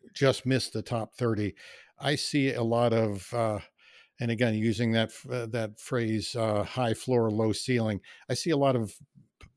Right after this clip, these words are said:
potential relievers in that and not a lot of impact talent. I think, uh, there needs to be more impact talent. Uh,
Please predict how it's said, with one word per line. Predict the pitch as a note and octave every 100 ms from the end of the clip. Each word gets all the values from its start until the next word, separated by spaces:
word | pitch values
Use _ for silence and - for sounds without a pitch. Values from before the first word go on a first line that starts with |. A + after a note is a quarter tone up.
| -
potential | C#3+ - D#3 C3 - A#2+
relievers | A2 A2+ A2+ G#2 G2+ G2 - - - - - -
in | A#2 G#2+
that | G#2 G2+
and | A2 A2+ A2+
not | C3 D3
a |
lot | B2+ B2
of | A2+
impact | C3+ A#2 G#2+ A2+ G2+
talent. | - A2+ F#2+ F2
I |
think, | G#2 C#3+ B2
uh, | C3+ B2 A2 - - - - - - - -
there | D3 C#3+
needs | D3+ D3
to | A#2
be | C#3+
more | C3 C3
impact | C3 A#2+ B2 A#2+ -
talent. | A#2+ A2+ G2+ G2 -
Uh, | A2+ G#2+